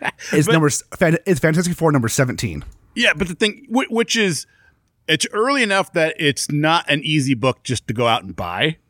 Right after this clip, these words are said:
Speaker 2: and you're
Speaker 1: Right.
Speaker 2: probably gonna spend a minimal of thirty bucks before it was the fact that George R R Martin was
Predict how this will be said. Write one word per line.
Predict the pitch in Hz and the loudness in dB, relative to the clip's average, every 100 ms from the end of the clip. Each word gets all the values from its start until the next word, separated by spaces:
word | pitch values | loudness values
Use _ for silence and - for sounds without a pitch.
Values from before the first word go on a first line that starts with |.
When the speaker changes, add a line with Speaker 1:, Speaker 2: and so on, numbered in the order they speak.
| _ _ _ _ | _ _ _ _
Speaker 2:
and | - 120 | -4 0
you're | 139 | 2
Speaker 1:
Right. | 95 | 2
Speaker 2:
probably | 165 156 | 2 2
gonna | 147 120 | 0 -2
spend | - 143 131 135 - | -2 -2 0 -2 -6
a | 117 | -4
minimal | 131 139 135 117 | 0 0 0 -2
of | 107 | -2
thirty | 131 120 | -2 -2
bucks | 104 135 - | 2 0 0
before | - 131 - - 190 202 165 | -4 -6 -4 0 2 4 2
it | 113 90 | 2 0
was | 104 98 95 92 - - _ - | 0 0 0 -4 -10 -18 _ -10
the | 127 | -6
fact | - 123 117 | -2 -2 -2
that | 117 92 | -4 -4
George | 127 113 117 | -2 -2 0
R | 117 | 0
R | 104 98 | 0 -4
Martin | 101 101 95 101 | -4 -6 -8 -8
was | 95 90 87 - | -6 -6 -6 -10